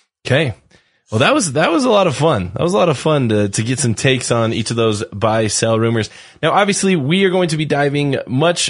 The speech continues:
further into individual, uh, situations. Um, we're gonna be also coming in with some previews for the W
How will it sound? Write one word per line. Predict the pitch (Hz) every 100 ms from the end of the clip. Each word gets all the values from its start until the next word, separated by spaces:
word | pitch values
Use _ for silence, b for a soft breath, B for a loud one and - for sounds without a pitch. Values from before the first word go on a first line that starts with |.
| -
further | - 147 135
into | 127 127 123 117
individual, | 117 110 104 107 104 107 107 107 104 -
uh, | 101 98
situations. | - 98 101 127 143 - 135 131 123 - b b b -
Um, | 104 101 98 95 - _ _ -
we're | 123
gonna | 123
be | 113 113
also | 110 113 107
coming | 107 104 104
in | 104 101
with | 95
some | - 101 98 98 - -
previews | - 135 120 123 120 110
for | - 107 107 110 107
the | 71 101
W | 101 101 101